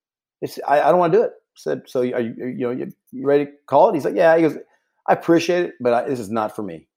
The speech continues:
Okay, great. Uh, one guy came out and looked at it, and there, he was, I think he was looking for some more career progression and thought that we were too small of a niche community and couldn't get to where he wants to go. But, uh,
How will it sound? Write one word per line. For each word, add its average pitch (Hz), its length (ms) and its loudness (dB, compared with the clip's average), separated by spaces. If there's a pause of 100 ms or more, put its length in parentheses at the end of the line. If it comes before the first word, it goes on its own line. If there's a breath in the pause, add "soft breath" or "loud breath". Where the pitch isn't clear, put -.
(140)
Okay, 202 280 -10
great. 156 240 -4 (720)
Uh, 117 140 0
one 151 220 4
guy 156 100 8
came 156 180 2
out 147 100 2
and 127 60 -2
looked 143 200 6
at 147 100 8
it, 151 80 4
and - 100 -6
there, 131 300 4
he 123 100 2
was, 131 140 0
I 127 80 2
think 123 140 -4
he 127 120 0
was 120 140 -4
looking 123 220 -2
for 113 80 -10
some 117 120 -8
more 120 140 4
career 120 240 0
progression 113 540 0
and 98 160 -8
thought 117 180 2
that 104 180 -8
we 110 140 -2
were 107 80 0
too 110 220 -6
small 110 360 2
of 101 60 0
a 98 60 -2
niche 107 300 -4
community 104 380 -6
and 95 120 -8
couldn't 101 180 -8
get 98 120 -6
to 95 60 -10
where 98 120 -6
he 95 40 -4
wants 95 300 -10
to - 80 -16
go. 101 380 -6
But, 92 180 -14
uh, 95 160 -8